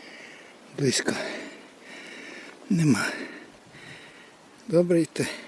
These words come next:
Чистити і в мішок.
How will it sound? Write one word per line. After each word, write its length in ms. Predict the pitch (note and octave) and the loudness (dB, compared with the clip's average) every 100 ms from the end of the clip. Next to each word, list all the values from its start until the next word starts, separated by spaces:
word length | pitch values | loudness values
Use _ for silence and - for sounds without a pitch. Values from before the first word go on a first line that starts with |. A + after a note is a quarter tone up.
| - - - - - - - - - - - - - - - - - - - | -18 -20 -20 -20 -20 -20 -20 -20 -20 -20 -20 -20 -20 -20 -20 -20 -20 -18 2
Чистити 600 | F#3+ G3 - F3+ - D3+ | 10 10 10 2 4 4
і 60 | |
в 20 | |
мішок. 520 | D#3 C3+ - C3 - | 4 2 0 -4 -6